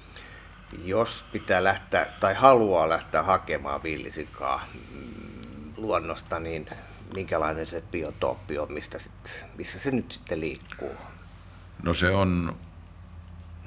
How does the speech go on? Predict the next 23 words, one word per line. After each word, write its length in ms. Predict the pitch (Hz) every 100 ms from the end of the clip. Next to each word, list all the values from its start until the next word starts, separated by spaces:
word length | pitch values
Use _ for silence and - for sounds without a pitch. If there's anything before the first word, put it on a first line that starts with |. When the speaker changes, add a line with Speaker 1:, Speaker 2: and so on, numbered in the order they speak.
| -
Speaker 2:
se 80 |
majoittuu 760 | 87 98 92 80 - - 73 76 -
kuusikkometsiin, 1400 | 85 87 76 76 - - - 69 69 69 67 - 67 64
sellaista 500 | 69 78 69 - 69
tiheä 640 | - 98 101 101 82 76
pieni 380 | - 90 80 73
kuusikko. 680 | - 80 76 - - - 67
Se 240 | 76 69 - 82
hyödyntää 440 | 87 73 64 73
myöskin 460 | 76 78 - 71 - -
kuusen 480 | - 95 82 76 73
niitä 320 | 71 - 71 - - - - -
juuriversoja 960 | 85 92 76 71 80 76 67 69 65 64
ravintojaan, 880 | 67 65 60 - - - - -
että 240 | - - 69
se 120 | 73
on, 100 | 73
niin 100 | 71
kuin, 220 | 69 71 - - - - - - - -
siinä 240 | - 90
mielessä 480 | 82 76 71 - 76
se 120 | 78
on 260 | 78 76